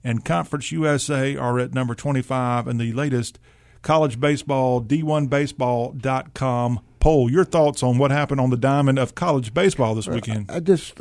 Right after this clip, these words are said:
Speaker 2: listening to those rankings, John, it's just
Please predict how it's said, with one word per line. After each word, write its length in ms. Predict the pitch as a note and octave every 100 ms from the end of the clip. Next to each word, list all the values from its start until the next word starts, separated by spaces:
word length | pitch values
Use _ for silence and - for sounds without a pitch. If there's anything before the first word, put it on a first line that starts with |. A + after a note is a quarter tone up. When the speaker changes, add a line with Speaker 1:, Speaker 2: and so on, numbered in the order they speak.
| -
Speaker 2:
listening 640 | D3 F#3 G#3+ C#3+ C3 A#2+
to 120 | B2
those 360 | G#2+ A2+ G#2 F2+
rankings, 600 | G#2+ B2+ B2 F2+ F2 -
John, 320 | G#2 G2+ G#2+
it's 160 | G#2+ -
just 420 | B2+ A#2 -